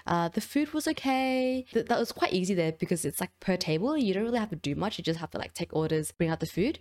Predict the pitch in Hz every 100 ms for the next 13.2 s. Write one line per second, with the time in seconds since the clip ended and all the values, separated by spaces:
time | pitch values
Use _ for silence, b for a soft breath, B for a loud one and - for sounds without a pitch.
0 | - 233 226 311 - - 427 - 269 233
1 | 240 - 233 214 - 196 190 190 185 180
2 | 180 180 175 220 262 277 269 233 226 220
3 | - - 185 220 107 - 104 - 180 185
4 | 233 240 214 - 185 175 151 170 - -
5 | 175 - 170 - 170 - 170 170 B B
6 | B - 170 165 160 165 - - - -
7 | _ - 170 170 165 165 165 160 160 156
8 | 156 156 - 160 156 185 233 302 370 B
9 | B - 170 - - _ - 175 156 -
10 | 175 165 151 - 156 156 160 - 180 190
11 | 180 - 185 180 180 160 156 170 - 165
12 | 156 156 156 262 - - 170 170 180 170
13 | 160